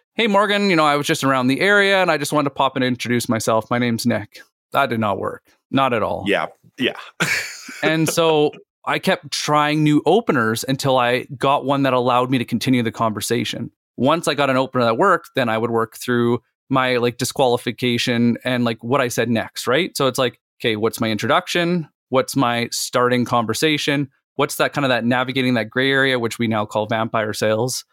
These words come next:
Speaker 1: navigating the gray area, and then getting to next steps. "Hey, you know, I was just popping in.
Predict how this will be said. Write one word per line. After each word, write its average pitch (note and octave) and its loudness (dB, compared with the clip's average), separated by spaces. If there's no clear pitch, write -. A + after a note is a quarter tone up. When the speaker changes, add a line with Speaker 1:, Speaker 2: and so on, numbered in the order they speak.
Speaker 1:
navigating C3 0
the A#2 -2
gray C#3+ 0
area, C#3 0
and C3+ 0
then C#3 0
getting B2+ 0
to A#2+ 0
next A2+ -2
steps. - -8
"Hey, E3 2
you E3+ 2
know, D#3+ 4
I D3+ 4
was D3+ 0
just D3+ -2
popping C#3 0
in. C3+ 0